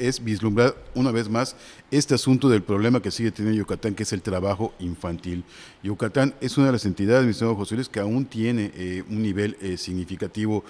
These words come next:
de, este, eh, trabajo infantil. El último, eh, publicaba el Por Esto en febrero del dos mil veintidós, el periódico Por Esto, una nota en donde habla que son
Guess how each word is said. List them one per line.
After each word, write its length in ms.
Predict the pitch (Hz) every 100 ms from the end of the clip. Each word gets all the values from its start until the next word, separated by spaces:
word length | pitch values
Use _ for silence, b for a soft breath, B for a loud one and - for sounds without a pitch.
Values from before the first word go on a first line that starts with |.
| B B
de, 400 | 98 117 120 104
este, 280 | 95 - 95 90
eh, 200 | 90 90
trabajo 380 | 95 101 110 123
infantil. 560 | 92 92 87 120 135 139 B B
El 140 | 101 107
último, 640 | 120 127 107 95 90 85 87
eh, 80 | 101 -
publicaba 480 | 107 104 107 123 127
el 200 | 120 104
Por 220 | - 107
Esto 300 | 117 123 127
en 100 | 95
febrero 500 | 98 101 107 120 117 95
del 260 | 92 92
dos 220 | 90 95 110
mil 160 | 120
veintidós, 480 | 113 92 95 101 110
el 80 | 98
periódico 340 | 95 104 95
Por 200 | 92 98
Esto, 120 | 101
una 120 | 104 98
nota 360 | 101 101 131 B B B
en 80 | 98
donde 160 | 101 107
habla 200 | 117 113
que 120 | 101
son 340 | - 117 127